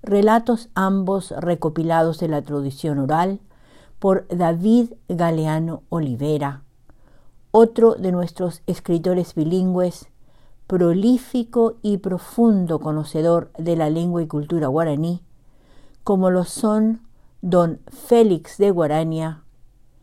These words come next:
Feliciano Acosta, Susi Delgado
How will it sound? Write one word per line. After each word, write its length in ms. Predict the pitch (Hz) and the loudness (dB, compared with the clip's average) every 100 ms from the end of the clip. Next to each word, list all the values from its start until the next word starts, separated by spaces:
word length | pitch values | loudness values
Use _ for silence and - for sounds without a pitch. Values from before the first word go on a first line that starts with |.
| - - | -20 -20
Feliciano 720 | - - 165 160 - 196 185 160 | -6 2 2 0 -4 -6 -4 -6
Acosta, 720 | 156 165 165 - 170 160 - - - _ _ _ _ | -4 -6 -6 -10 -10 -10 -14 -20 -20 _ _ _ _
Susi 500 | - - 233 - 220 | -10 -2 -2 0 -2
Delgado 680 | 190 165 160 160 156 156 156 | 0 -2 -2 -2 -2 -4 -8